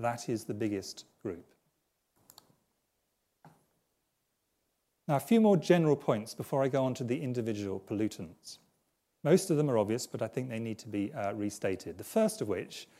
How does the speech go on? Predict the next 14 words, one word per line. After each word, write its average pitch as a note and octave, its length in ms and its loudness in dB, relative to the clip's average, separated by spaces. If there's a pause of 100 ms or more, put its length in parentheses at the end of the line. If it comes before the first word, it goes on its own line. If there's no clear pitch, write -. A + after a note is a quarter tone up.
(300)
is C#3 240 -2
air F3 160 8
pollution B2 600 0 (600)
depends D3 420 0
on C3 140 2
exposure. A2+ 580 0 (1300)
So C#3+ 200 2
having G#3+ 380 4
high A3 380 6
pollution, C#3 580 0 (1120)
this D#3 140 -2
is A#2+ 120 -2
a A2+ 100 0
coal D3+ 520 6